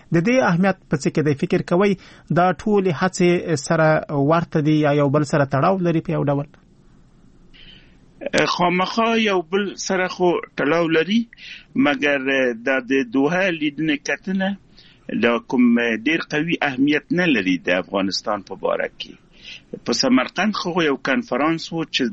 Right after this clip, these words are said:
Speaker 2: دغه، اه، ایمونګ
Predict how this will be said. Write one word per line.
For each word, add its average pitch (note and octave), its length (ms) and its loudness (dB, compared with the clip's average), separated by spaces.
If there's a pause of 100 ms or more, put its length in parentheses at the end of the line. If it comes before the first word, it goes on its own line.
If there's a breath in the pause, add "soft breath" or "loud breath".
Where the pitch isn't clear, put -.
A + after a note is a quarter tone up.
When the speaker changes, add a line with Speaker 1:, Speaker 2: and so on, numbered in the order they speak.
(120)
Speaker 2:
دغه، G#2+ 420 0
اه، E2+ 1400 -2 (100)
ایمونګ B2+ 320 4